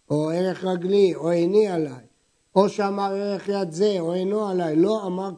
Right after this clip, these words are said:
כלום." כיוון שהוא לא העריך אדם, אלא יד. ערך ליבי,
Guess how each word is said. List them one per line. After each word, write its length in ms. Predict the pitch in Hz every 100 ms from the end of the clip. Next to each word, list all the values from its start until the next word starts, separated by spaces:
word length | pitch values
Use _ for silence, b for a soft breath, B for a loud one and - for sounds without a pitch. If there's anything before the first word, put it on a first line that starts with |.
| -
כלום." 280 | 180 160 120 _ _ _ _ _ _ _ _ _ -
כיוון 480 | 135 151 196 226 226
שהוא 260 | - 156
לא 180 | 160 180
העריך 400 | 170 160 185 185
אדם, 460 | - 170 214 185 135 -
אלא 160 | 147 143
יד. 360 | 160 196 190 131 - _ _ _ _ _ _ _ _ _ _ _ _ _ _
ערך 520 | 135 156 233 220 - 160
ליבי, 680 | 156 139 160 240 220 127